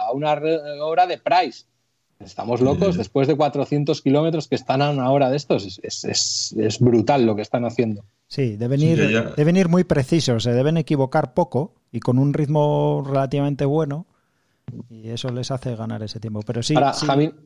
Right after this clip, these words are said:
Speaker 1: Javi nos pone en cada mensaje de esto, a ver si aguantan las motos.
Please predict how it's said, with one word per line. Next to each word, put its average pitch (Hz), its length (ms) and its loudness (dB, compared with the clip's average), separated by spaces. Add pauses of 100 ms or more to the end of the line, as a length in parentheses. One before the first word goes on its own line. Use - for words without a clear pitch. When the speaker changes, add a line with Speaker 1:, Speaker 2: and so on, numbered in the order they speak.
(100)
Speaker 1:
Javi 151 300 2
nos 156 160 -2
pone 165 220 -2
en 156 80 -2
cada 143 160 4
mensaje 143 360 -4
de 151 60 0
esto, 127 180 -4
a 123 60 0
ver 127 100 -2
si 147 120 -4
aguantan 147 340 -2
las 120 160 -2
motos. 123 400 -4